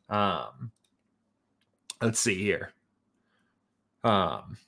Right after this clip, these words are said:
let this build for a second. But this is definitely, if you know what pitchers you want in your pool,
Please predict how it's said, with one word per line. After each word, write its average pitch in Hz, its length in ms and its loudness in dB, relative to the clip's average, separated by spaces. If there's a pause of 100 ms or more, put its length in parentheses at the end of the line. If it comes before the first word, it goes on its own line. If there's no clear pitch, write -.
(120)
let 135 160 10
this 135 140 4
build 117 220 10
for 110 100 8
a 98 40 6
second. 92 340 4 (2000)
But 170 100 10
this 175 180 12
is 175 120 12
definitely, 151 560 8
if 127 100 -2
you 165 120 2
know 120 240 6
what 127 260 2
pitchers 127 320 -4
you 117 80 0
want 117 260 2
in 113 100 -2
your 107 120 2
pool, 113 440 0